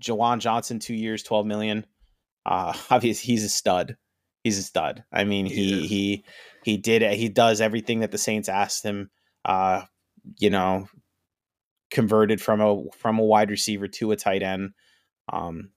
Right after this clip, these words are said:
Speaker 1: let's be honest, he was way too damn big to be a wide receiver
Speaker 2: <laughs>
Speaker 1: anyway. Um, <laughs> he was, uh, one of our go-to guys last year in the pass game. Uh, very reliable, big, uh, big touchdown scorer for us. Complimented, uh,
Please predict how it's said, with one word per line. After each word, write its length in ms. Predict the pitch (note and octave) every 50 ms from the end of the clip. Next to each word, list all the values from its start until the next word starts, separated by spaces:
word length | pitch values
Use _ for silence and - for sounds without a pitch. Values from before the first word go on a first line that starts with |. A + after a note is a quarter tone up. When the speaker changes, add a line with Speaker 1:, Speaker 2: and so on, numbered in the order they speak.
| _ _ _ _ _
Speaker 1:
let's 360 | - G#2 G2 F#2+ A#2 A2 -
be 120 | - G#2+ G2
honest, 240 | F#2+ G2 G2 -
he 80 | - A2+
was 160 | G2+ F#2+ G2
way 180 | G2 G2+ G2+ G2
too 140 | G2 - G#2
damn 200 | F#2+ F#2+ F#2 F2+
big 160 | F#2+ F#2+ G2
to 60 | F#2 F#2
be 80 | F#2+
a 60 | F#2+ F#2+
wide 180 | F2+ F#2 F2+
receiver 320 | F#2+ F#2+ - F#2+ F2 - F#2
Speaker 2:
<laughs> 20 |
Speaker 1:
anyway. 400 | F#2+ F#2 F#2+ F#2+ F#2+ F#2+ F#2+ - _ _ _ - - - D3+ - _ _ - D3 - - - - - D3+
Um, 340 | E3+ D3+ D3+ E3+ D#3 C#3+ - - F#3+ E3+ - D#3 F3 G3+
<laughs> 360 | - - - - G3 F#3 -
he 240 | - - - D#3+ C#3+
was, 340 | C#3+ C3+ B2+ A#2 A2 G2+ G2+
uh, 280 | C#2+ G#2+ A2+ A2 G#2+
one 180 | G#2+ A2 B2+ B2+
of 100 | C3 B2
our 120 | B2 A#2+
go-to 400 | A#2+ G#2 B2 B2 A#2+ - - C3+
guys 420 | A#2 G2+ A2+ A2 A2+ A#2+ A#2 - -
last 300 | A2+ A2 A2+ G#2+ - -
year 80 | A#2
in 80 | G#2 G2+
the 60 | G#2
pass 360 | G2 - A2+ A2 A2 G#2+ -
game. 420 | - A#2 A2+ A2+ A2 A2 G#2+ G#2+ - _ _ _ _ _ _
Uh, 640 | - F#2+ F#2+ F#2 F#2 F#2 F#2 F#2 F#2+ F2+ - C2 C#2 F#2
very 300 | G#2 A2 A2+ A2 A#2 A2+
reliable, 840 | G#2+ G#2+ G#2 G2+ G#2 G#2 G#2+ A2 A2 G2 G2+ G#2 G#2 G#2 G#2+ G#2 - _ _
big, 240 | - G#2 G#2 G2+ G2
uh, 240 | G2+ F2 F#2 F#2 F2+
big 200 | F2+ - G#2+ G2
touchdown 380 | - - G#2+ - - G#2+ G2 F#2+
scorer 360 | - - - G2 G2+ G2 F#2
for 240 | - - G2+ F#2+ G2
us. 300 | G2 G2 - - - - - - - _ _ _ _
Complimented, 640 | - - G#2+ G2+ - G#2 G2+ G2 G2 F#2 F#2+ F2+ F#2
uh, 260 | F2+ F#2 F#2+ F#2+